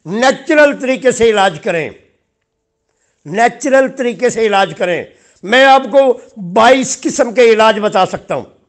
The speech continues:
लेकिन अगली वीडियो में इंतज़ार कीजिएगा मेरी अगली वीडियो का। इंशाल्लाह ताला जिस भाई को काले चने का सीड चाहिए हो, मैंने वीडियो लगाई है,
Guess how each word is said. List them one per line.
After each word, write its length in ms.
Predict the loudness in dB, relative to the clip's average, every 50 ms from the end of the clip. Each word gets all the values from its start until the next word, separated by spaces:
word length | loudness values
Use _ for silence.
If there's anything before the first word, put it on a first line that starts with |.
| _ _ _ _
लेकिन 360 | -6 -6 -4 -2 -4 -4 -4 -10 _ _ -4
अगली 280 | -2 -2 0 -2 0
वीडियो 280 | 0 -2 -2 -2 -4 -4
में 140 | -6 -10 -12 -16 _ _ _ _ -10
इंतज़ार 400 | -6 -4 0 2 4 2 2 0
कीजिएगा 360 | -2 -2 0 0 2 2 2
मेरी 220 | 2 2 0 0
अगली 200 | -2 -2 -4 -6
वीडियो 280 | -6 -6 -2 -2 -2 0
का। 140 | 0 -4 -6 -8 _ _ _ _ _ -6
इंशाल्लाह 440 | -4 -4 0 0 2 4 4 4 4
ताला 320 | 4 2 2 2 0 -2 -6 -12 _ _ -4
जिस 240 | -2 -2 0 0 -2
भाई 280 | 0 2 2 2 2
को 120 | 0 -2 -4 -2 -2
काले 280 | -2 0 2 2 0
चने 340 | -2 -2 -4 0 2 2 0
का 220 | 2 2 0 0 0 -6 _ _ _
सीड 320 | -6 -4 -4 -4 -4 -2 0
चाहिए 280 | 0 2 2 4 2
हो, 120 | 2 2 0 -6 -18 _ _ _ _ _ _ _ _ _ _ _ _ _ _ _ _ _ _ -6
मैंने 240 | -4 -2 0 0 0
वीडियो 300 | 0 0 2 2 2 4
लगाई 360 | 4 2 2 0 2 2 0
है, 80 | -2